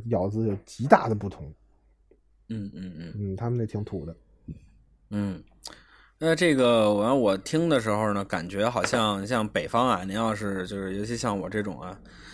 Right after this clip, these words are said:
Speaker 2: 这个基本上属于北方人的这种，您要这，这看字幕可能都未准能，能特别完整的听完这个故事。
Speaker 1: 嗯。
Speaker 2: 因为它这个里头还有很多的土话，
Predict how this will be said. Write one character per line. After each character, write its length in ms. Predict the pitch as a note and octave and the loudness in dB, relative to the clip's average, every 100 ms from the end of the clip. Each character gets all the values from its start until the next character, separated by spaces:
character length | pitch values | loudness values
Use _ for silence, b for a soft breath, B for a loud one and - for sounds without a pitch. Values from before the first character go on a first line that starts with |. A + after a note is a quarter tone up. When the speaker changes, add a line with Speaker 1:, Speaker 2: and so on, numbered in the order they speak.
| B - | B -14
Speaker 2:
这 160 | F2+ | -10
个 160 | F2+ F2 | -10 -8
基 160 | - | -2
本 140 | G#2+ G#2 | 2 2
上 80 | A2 | 0
属 140 | G2 | -2
于 80 | G#2+ | 0
北 200 | - E2 | 0 -2
方 220 | G#2+ A2+ | 0 0
人 140 | G2+ | 0
的 100 | F2+ | -4
这 140 | F#2+ F#2 | -6 -6
种， 180 | F2 F2+ | -6 -6
您 80 | |
要 160 | F#2+ A2 | -2 -2
这， 180 | G2+ G#2+ | -2 -8
这 200 | - A2 | -4 -4
看 220 | G2+ D3+ B2 | 0 0 2
字 140 | C3 | 2
幕 220 | F3 D#3+ | 2 0
可 120 | G2+ | -2
能 140 | F2 F#2+ | -6 -6
都 140 | G2+ | -6
未 120 | G2 | -6
准 160 | G2 F2 | -6 -8
能， 220 | F2+ F2+ - - | -10 -10 -14 -18
能 260 | E2 F#2 F#2+ | -12 -8 -6
特 160 | - | -2
别 200 | G2 F2 - - - | -2 -2 -6 -18 -4
完 240 | G2+ G2 C#3 | 0 4 4
整 140 | B2 | 2
的 80 | D#2+ | -2
听 160 | - G2+ | -6 -6
完 120 | F#2+ | -4
这 60 | F#2 | -8
个 80 | F#2+ | -10
故 180 | G2 F#2+ | -12 -16
事。 80 | - B B | -20 B B
Speaker 1:
嗯。 260 | B2 G#2 F2+ - | -4 -4 -6 -2
Speaker 2:
因 80 | |
为 60 | C3+ | 0
它 100 | D#3+ | 4
这 120 | D#3+ | 4
个 200 | B2+ G#2+ | 6 6
里 100 | G#2 | 4
头 80 | G2+ | 2
还 120 | G#2+ | 2
有 80 | D3+ | 2
很 140 | C#3 | 2
多 140 | G2 B2+ | 2 2
的 80 | D3+ | 2
土 300 | - - - | -2 -10 -2
话， 280 | A2 G2+ | 0 -2